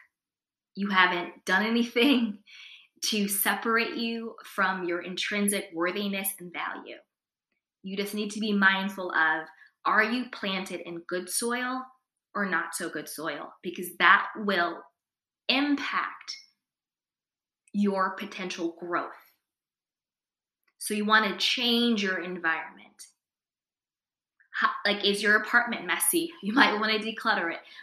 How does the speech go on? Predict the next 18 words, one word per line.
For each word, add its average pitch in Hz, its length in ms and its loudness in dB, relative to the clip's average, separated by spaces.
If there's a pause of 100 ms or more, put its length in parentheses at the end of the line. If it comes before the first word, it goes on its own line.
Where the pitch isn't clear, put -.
What 214 160 2
is 214 100 2
your 220 100 0
house 226 380 2
looking 180 260 -10
like? 151 200 -8 (320)
What 196 120 -2
does 208 140 -4
your 208 180 2
office 214 460 4
feel 160 260 -6
like? - 240 -10
What 196 120 -8
does 196 120 -6
your 196 120 -6
car 214 440 0
feel 175 140 -6
like? 165 160 -8